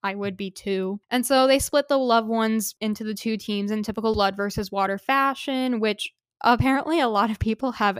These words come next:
not seen how Blood versus Water works, 'cause that is just always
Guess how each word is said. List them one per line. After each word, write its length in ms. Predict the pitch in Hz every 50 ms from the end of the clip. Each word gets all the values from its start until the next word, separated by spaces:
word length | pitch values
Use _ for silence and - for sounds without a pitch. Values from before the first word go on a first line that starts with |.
| -
not 440 | - 202 196 196 196 196 202 - -
seen 300 | - - 214 196 202 208
how 180 | 202 208 208 196
Blood 280 | - 196 190 196 190
versus 420 | 196 196 202 214 - 220 208 190 196
Water 400 | 185 190 190 185 185 185 185 180
works, 640 | 180 180 185 196 220 247 302 - - - - - - - - - - - - _ _ _
'cause 340 | - 214 208 214 208 202
that 240 | 190 202 196 202 202
is 220 | 202 196 196 190 -
just 340 | 190 190 190 - - - _ _ -
always 760 | - 202 190 190 190 196 202 202 202 196 202 - - - -